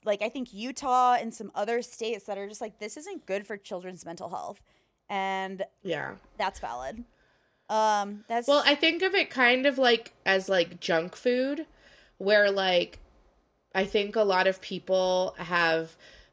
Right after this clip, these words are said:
Speaker 2: been shamed over the course of their lives for, like, being addicted to, like,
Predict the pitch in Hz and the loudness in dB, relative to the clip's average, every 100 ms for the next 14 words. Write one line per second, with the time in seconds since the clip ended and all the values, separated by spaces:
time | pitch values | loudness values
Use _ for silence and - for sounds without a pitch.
0 | - 180 175 165 - - 160 151 170 202 | 2 4 4 2 -2 0 2 0 -2 0
1 | 185 175 170 170 170 170 170 165 160 151 | 2 2 0 0 -4 -2 0 0 2 2
2 | 156 190 - 185 170 165 160 - - - | 0 -2 -4 0 2 4 2 -2 -20 -20
3 | _ _ _ _ - 170 165 170 160 156 | _ _ _ _ -10 -2 2 4 2 0
4 | 156 - _ _ _ - 160 156 151 143 | -6 -14 _ _ _ -2 -2 0 -2 -2
5 | - 175 180 180 180 - 165 156 151 151 | 0 4 6 4 -2 -6 -2 0 0 0
6 | 147 - | -2 -8